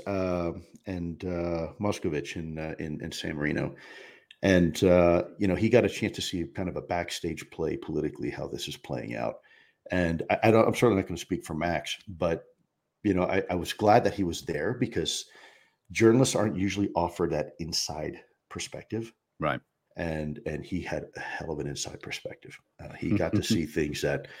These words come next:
Speaker 1: that probably publicly, um, you know, would never be mentioned. And he was in the front row seat watching it all unfold. And I think that's, that was very helpful.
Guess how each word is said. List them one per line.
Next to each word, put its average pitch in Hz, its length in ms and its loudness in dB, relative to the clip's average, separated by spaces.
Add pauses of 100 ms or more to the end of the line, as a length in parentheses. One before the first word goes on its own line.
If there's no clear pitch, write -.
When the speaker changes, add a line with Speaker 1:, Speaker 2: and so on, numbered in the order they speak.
(400)
Speaker 1:
that - 260 0 (280)
probably 82 420 4
publicly, 82 640 -2 (120)
um, 90 360 -6 (220)
you 78 60 0
know, 76 180 -6
would 82 180 -4
never 90 220 2
be 78 100 -2
mentioned. 71 480 -4 (240)
And 76 160 -2
he 90 100 2
was 85 160 2
in 80 60 -2
the 71 60 -4
front - 240 -4
row 78 160 0
seat - 320 -2 (180)
watching 78 420 -2
it 60 60 -6
all - 240 -4
unfold. - 400 -4 (840)
And 107 120 10
I 107 40 12
think - 240 10
that's, 95 280 6
that 95 160 6
was 92 120 8
very 80 200 4
helpful. - 460 -4